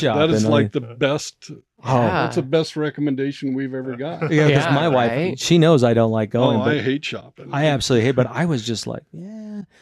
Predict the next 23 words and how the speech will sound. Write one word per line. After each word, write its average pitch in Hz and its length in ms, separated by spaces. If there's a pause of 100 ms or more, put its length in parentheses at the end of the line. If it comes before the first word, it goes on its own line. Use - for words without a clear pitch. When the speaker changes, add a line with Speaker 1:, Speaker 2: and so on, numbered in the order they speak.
(100)
Speaker 2:
She's 151 160
like, 151 160
"What 196 80
do 220 60
you 202 40
think 220 140
about 214 240
this?" 247 280
I'm 160 80
like, 170 180
"We 214 80
haven't 117 200
tried 107 260
that 113 120
before. 123 340
Let's - 180
try 180 280
that 160 240
out. 123 360 (680)
Let's - 160
try 170 200
that 165 140
out." 156 260